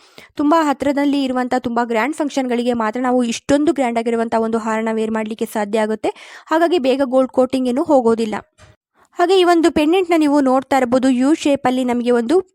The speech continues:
ಪಿಂಕ್ ಸ್ಟೋನನ್ನು ಕೂಡ ಕೊಟ್ಟಿರುವಂಥದ್ದು. ಹಾಗೆ ನಮಗೆ ಒಂದು ಫ್ಲವರ್ ಡಿಸೈನ್ ಕೂಡ ಬಂದಿರುವಂಥದ್ದು, ಅದರಲ್ಲಿ ಕೂಡ ಒಂದು ಪಿಂಕ್ ಸ್ಟೋನ್ ಹಾಗೂ ಗ್ರೀನ್ ಸ್ಟೋನ್ ಕೂಡ ಇರುವಂಥದ್ದು.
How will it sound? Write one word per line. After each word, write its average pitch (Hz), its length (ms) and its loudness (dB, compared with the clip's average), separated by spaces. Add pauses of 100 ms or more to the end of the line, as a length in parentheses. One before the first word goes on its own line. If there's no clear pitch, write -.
(180)
ಪಿಂಕ್ 294 200 -2
ಸ್ಟೋನನ್ನು 254 440 0
ಕೂಡ 254 180 0
ಕೊಟ್ಟಿರುವಂಥದ್ದು. 254 760 -2
ಹಾಗೆ 240 260 -2
ನಮಗೆ 247 260 -2 (320)
ಒಂದು 233 160 -2
ಫ್ಲವರ್ 247 380 0
ಡಿಸೈನ್ 277 320 0
ಕೂಡ 262 180 0
ಬಂದಿರುವಂಥದ್ದು, 247 560 0
ಅದರಲ್ಲಿ 240 280 0
ಕೂಡ 240 200 -2
ಒಂದು 240 240 -2
ಪಿಂಕ್ 240 240 -6
ಸ್ಟೋನ್ 254 240 0
ಹಾಗೂ 247 220 -2
ಗ್ರೀನ್ 233 240 -2
ಸ್ಟೋನ್ 240 260 -2
ಕೂಡ 233 160 -2
ಇರುವಂಥದ್ದು. 233 540 -2